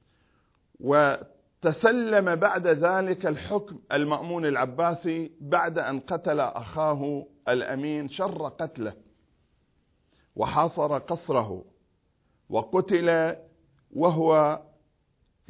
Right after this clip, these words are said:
في بدخ وترف بين غلمانه وشهواته.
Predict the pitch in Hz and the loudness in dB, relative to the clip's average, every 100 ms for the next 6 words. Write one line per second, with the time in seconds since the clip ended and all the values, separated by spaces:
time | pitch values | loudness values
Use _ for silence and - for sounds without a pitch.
0 | 107 - 143 135 170 175 165 175 160 147 | -12 -4 -2 2 2 2 0 -2 -4 -2
1 | 139 135 165 160 151 - _ _ _ _ | -4 0 2 2 0 -4 _ _ _ _
2 | _ 110 160 160 147 131 131 135 156 156 | _ 2 4 4 2 2 2 2 0 0
3 | 151 147 143 143 - - 113 - 123 120 | 0 0 0 -2 -6 -6 -6 -4 -6 -2
4 | 127 147 123 - | 2 2 0 -4